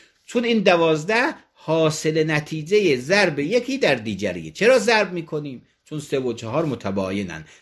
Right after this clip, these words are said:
لتباینهما، چون متباینن سه و چهار، پس مخرج مشترک دوازده می‌شه، پس فریضه می‌شه دوازده. بر اساس دوازده سهم اینها رو بدیم، نصیبشون رو بدیم.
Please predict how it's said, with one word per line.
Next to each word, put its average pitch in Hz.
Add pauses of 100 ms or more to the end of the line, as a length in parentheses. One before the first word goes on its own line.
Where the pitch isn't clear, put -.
لتباینهما، 104 (300)
چون 190
متباینن 127
سه 101
و 98
چهار، 87
پس 151
مخرج 196
مشترک 180 (260)
دوازده 147
می‌شه، 226
پس 202
فریضه 127
می‌شه 160
دوازده. 78 (460)
بر 226
اساس 240
دوازده 165
سهم 185
اینها 156
رو 156
بدیم، 131
نصیبشون 139
رو 120
بدیم. 110